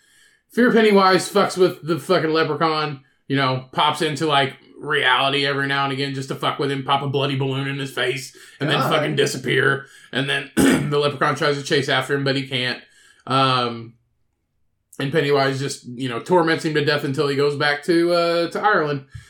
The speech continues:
Speaker 1: to live a, a lonely life because you can't compete with fucking n-, nothing. You know, nothing. There you go. I don't know what else to say. That's a hard one.
Speaker 2: <laughs>
Speaker 1: That's a hard one. 'Cause they never, like, it's weird to,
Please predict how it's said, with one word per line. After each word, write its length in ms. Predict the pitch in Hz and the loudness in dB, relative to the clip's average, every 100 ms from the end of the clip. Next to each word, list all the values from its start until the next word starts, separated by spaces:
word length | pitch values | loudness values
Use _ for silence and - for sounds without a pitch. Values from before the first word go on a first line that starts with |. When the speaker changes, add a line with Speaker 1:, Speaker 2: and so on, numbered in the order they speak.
| _ - | _ -8
Speaker 1:
to 100 | 156 | -2
live 240 | 165 156 | 0 0
a, 260 | 160 156 160 | 2 2 2
a 20 | |
lonely 340 | 160 160 160 156 | -2 -2 -2 0
life 480 | 160 143 135 - - | 2 2 -2 -8 -8
because 640 | 131 139 135 131 - - | -6 -2 -2 -2 -8 -18
you 140 | 135 135 | -12 -8
can't 240 | 151 127 | -6 -6
compete 400 | 139 135 135 135 | -6 -4 -2 -2
with 260 | 139 131 - | -2 -6 -6
fucking 640 | 135 135 151 151 151 147 _ _ _ _ _ _ _ _ _ - | -8 -6 -6 -6 -8 -14 _ _ _ _ _ _ _ _ _ -16
n-, 340 | 135 180 208 | -12 -8 -4
nothing. 420 | 233 277 - 110 - _ _ _ _ 131 _ _ | -2 -2 -4 -8 -14 _ _ _ _ -20 _ _
You 140 | - 156 | -12 -10
know, 200 | 156 156 - | -10 -12 -14
nothing. 380 | 170 - 107 - _ _ _ _ _ _ _ _ _ _ _ _ _ _ _ - | -12 -10 -14 -14 _ _ _ _ _ _ _ _ _ _ _ _ _ _ _ -18
There 100 | 139 | -14
you 60 | 160 | -12
go. 120 | 139 _ _ _ _ _ _ _ _ _ _ _ _ _ _ _ _ _ _ _ _ | -14 _ _ _ _ _ _ _ _ _ _ _ _ _ _ _ _ _ _ _ _
I 60 | - | -14
don't 140 | 104 | -10
know 60 | 131 | -8
what 120 | 147 | -6
else 140 | 156 | -6
to 80 | - | -4
say. 60 | 165 | -2
That's 160 | 147 | 2
a 40 | 233 | 2
hard 200 | - 208 | 2 0
one. 420 | - - - 285 - | -2 -10 -8 -10 -12
Speaker 2:
<laughs> 40 | _ _ _ _ - | _ _ _ _ -14
Speaker 1:
That's 140 | 180 | -10
a 60 | 143 | -4
hard 200 | 185 202 | -2 -2
one. 140 | 104 | -4
'Cause 160 | - 160 | -6 -2
they 100 | 190 | 0
never, 240 | 214 226 | 2 4
like, 220 | 214 208 151 | 4 4 0
it's 140 | 139 | -2
weird 260 | 247 277 - | 0 2 0
to, 160 | 135 | -6